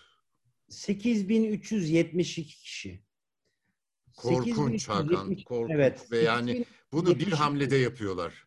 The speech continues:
Speaker 1: Şimdi ben bir hesap yaptım Faruk Çalışkan.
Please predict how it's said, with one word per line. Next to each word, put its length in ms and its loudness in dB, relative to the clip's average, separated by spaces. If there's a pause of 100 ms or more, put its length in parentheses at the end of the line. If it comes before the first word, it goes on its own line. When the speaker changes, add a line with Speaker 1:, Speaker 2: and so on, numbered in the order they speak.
Speaker 1:
Şimdi 420 -2
ben 220 4
bir 100 2
hesap 460 0
yaptım 580 0 (260)
Faruk 380 0
Çalışkan. 720 -4